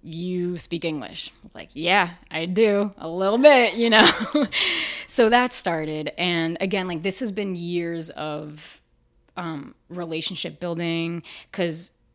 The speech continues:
you know, I have a raspy voice and it's deeper for a woman, but I still kind of sound like a thirteen-year-old boy. And, like, so for a while I was kinda like, he also, like, didn't know where to put me vocally 'cause, like, you don't want me for, like,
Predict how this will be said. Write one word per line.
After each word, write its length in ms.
you 140
know, 180
I 80
have 240
a 80
raspy 420
voice 600
and 100
it's 160
deeper 300
for 240
a 60
woman, 320
but 80
I 60
still 200
kind 220
of 80
sound 280
like 140
a 60
thirteen-year-old 760
boy. 640
And, 180
like, 180
so 160
for 160
a 40
while 160
I 40
was 140
kinda 200
like, 160
he 160
also, 200
like, 200
didn't 300
know 180
where 220
to 120
put 200
me 460
vocally 640
'cause, 200
like, 340
you 200
don't 200
want 240
me 220
for, 300
like, 560